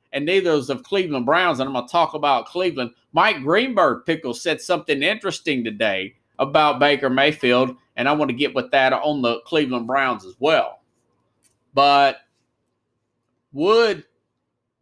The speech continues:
I think, but I'm not running the, the Ravens. The Ravens should look at a guy like this, a guy that, uh, that you've played before in the regular season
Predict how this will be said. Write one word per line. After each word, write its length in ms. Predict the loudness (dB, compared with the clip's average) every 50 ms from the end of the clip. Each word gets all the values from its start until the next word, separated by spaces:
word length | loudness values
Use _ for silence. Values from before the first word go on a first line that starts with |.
| _ _ _
I 280 | 0 2 4 4 4 2 2 -2 -4
think, 360 | -2 -2 -2 -4 -8 -10 -10 -6
but 140 | -6 -4 -2
I'm 220 | -2 -4 -4 -4
not 320 | -6 -6 -6 -6 -6 -10
running 500 | -10 -8 -8 -8 -8 -8 -10 -12 -14 -18 _ _ _ _ _ _ _ _
the, 460 | -8 -6 -4 -2 -2 -4 -6 -8 _ _ _ _ _ _ _ _ _ _ _
the 140 | -4 -4 -4
Ravens. 800 | -2 0 2 2 2 2 2 0 -2 -4 -4 -6 -10 -14 -20 _ _ _ _ _ _ _ _ _ _ _ _ _ _ _ -4
The 120 | -4 -4
Ravens 760 | -2 0 2 2 4 2 2 0 -2 -4 -4 -10 -16 -18 -20 _
should 340 | -18 -14 -6 -2 -2 -2 -2
look 280 | 0 -2 -2 -2 -2 -2
at 120 | -4 -2
a 60 | -4
guy 260 | -4 -6 -6 -4 -4
like 360 | -6 -6 -8 -10 -10 -12 _ _
this, 480 | -20 -20 -20 -20 -20 -20 -20 -20 -20 _ _ _ _ _ _ _ -8
a 100 | -6 -2
guy 320 | 0 2 2 4 4 2 2
that, 240 | 2 0 -2 -2 -8 _ _ _ _ _ -20 -20 _ _ _ -6
uh, 580 | -4 -2 0 0 0 0 -2 -4 -6 -10 -12 -16 -18 -20 -20 _ _ _ _ -10
that 200 | -8 -8 -8 -6
you've 160 | -8 -8 -6 0
played 300 | 2 2 2 2 2 0
before 340 | -4 -4 0 2 4 4 4
in 60 | 4
the 80 | 2 2
regular 360 | 2 2 2 2 2 0 0
season 460 | 0 0 0 0 0 0 -6 -12 -12